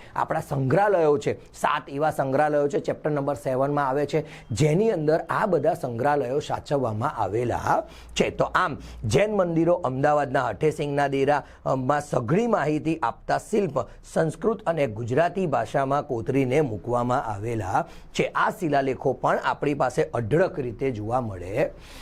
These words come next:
છે. તો આજ આપણે ગુરુ, અ, પરીક્ષા પર્વની ગુરુ ચાવી અંતર્ગત જે ટોપિક ભણ્યા, એમાં મોહેન્જોદડો નગર આયોજન, હડપ્પા નગર આયોજન, ધોળાવીરા નગર આયોજન, લોથલ બંદર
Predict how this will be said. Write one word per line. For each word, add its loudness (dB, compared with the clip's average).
છે. -2
તો -4
આજ 2
આપણે 2
ગુરુ, 4
અ, 2
પરીક્ષા 0
પર્વની 0
ગુરુ 2
ચાવી 2
અંતર્ગત 0
જે 0
ટોપિક 0
ભણ્યા, 0
એમાં 0
મોહેન્જોદડો 2
નગર 2
આયોજન, 2
હડપ્પા 0
નગર 2
આયોજન, 2
ધોળાવીરા 2
નગર 2
આયોજન, 2
લોથલ 0
બંદર 2